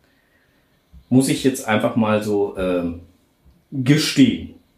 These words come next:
Weil da sind wir dann leider raus. Aber es kann auf jeden Fall gemacht werden. So,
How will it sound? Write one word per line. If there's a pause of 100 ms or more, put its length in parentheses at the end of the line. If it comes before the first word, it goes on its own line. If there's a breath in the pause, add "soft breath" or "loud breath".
(600)
Weil
da
sind
wir
dann
leider (560 loud breath)
raus. (1300 loud breath)
Aber (540)
es
kann
auf
jeden
Fall (140)
gemacht
werden. (880)
So,